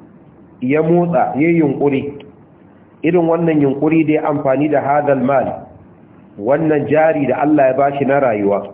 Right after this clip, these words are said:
kun sa a baya maganan amfani da lokaci ne, amfani da rayuwanka cikin abin da zai yardar da Ubangiji. To, shi ne malam ke cewa, matuƙar mutum ya yi ƙoƙari,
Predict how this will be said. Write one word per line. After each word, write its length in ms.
kun 160
sa 160
a 40
baya 340
maganan 560
amfani 500
da 100
lokaci 600
ne, 100
amfani 480
da 100
rayuwanka 540
cikin 180
abin 300
da 80
zai 180
yardar 380
da 80
Ubangiji. 640
To, 100
shi 140
ne 100
malam 300
ke 220
cewa, 180
matuƙar 460
mutum 400
ya 140
yi 80
ƙoƙari, 480